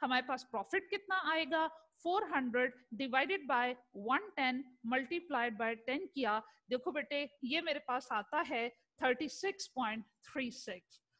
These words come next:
अब इसको ऐड करते हैं cost में थ्री सिक्स थ्री पॉइंट सिक्स थ्री, तो देखिए round off किया, ये हमारे पास जनाब फ़ोर हंड्रेड की sale price आ रही है।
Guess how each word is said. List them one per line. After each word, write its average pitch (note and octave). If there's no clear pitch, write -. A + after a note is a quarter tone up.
अब A3
इसको A#3
ऐड C#4+
करते F4
हैं D#4
cost A3+
में D#4+
थ्री F4
सिक्स D4
थ्री F4
पॉइंट A#3+
सिक्स -
थ्री, C4
तो B3+
देखिए C#4
round B3
off A#3+
किया, D4
ये C#4+
हमारे A3
पास G3+
जनाब A#3
फ़ोर E4+
हंड्रेड G#3+
की D4+
sale A#3
price G#3+
आ G3+
रही E4+
है। D4